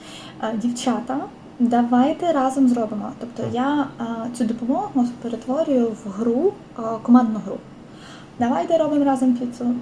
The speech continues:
Speaker 1: давайте робимо, а, м, тістечко якесь, тортик, е, давайте варимо щось. От що ви хочете, борщик".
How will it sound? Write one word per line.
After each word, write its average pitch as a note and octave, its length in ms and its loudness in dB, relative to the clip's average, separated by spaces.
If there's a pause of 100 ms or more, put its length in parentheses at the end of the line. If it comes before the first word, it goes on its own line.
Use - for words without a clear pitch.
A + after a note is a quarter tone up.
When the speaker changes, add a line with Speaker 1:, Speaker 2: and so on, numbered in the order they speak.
(100)
Speaker 1:
давайте B3 480 0
робимо, A#3+ 800 6
а, A#3+ 40 -4 (480)
м, A3 480 -2
тістечко A#3+ 640 -6
якесь, A3+ 880 -8 (260)
тортик, A3 520 0 (260)
е, A3+ 340 -2
давайте A#3 500 -2
варимо A3 480 -4
щось. - 360 -8
От A#3 140 -4
що - 240 -4
ви A#3+ 100 0
хочете, A3 400 -6
борщик". - 440 -8